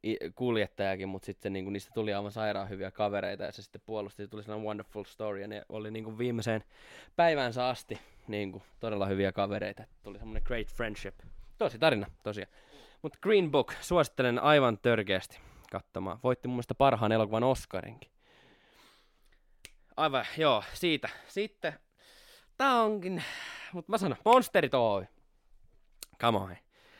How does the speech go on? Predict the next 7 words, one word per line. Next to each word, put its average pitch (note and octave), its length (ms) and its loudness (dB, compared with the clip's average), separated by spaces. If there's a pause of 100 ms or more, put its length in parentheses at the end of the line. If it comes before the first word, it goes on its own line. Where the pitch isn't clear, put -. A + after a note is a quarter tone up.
(220)
Monsterit C#3+ 600 4
Oy, F#2+ 260 2
that's A#2+ 360 -4
a - 20 -8
fantastic A2 840 0
film. - 260 -14 (1500)
Sitten - 480 4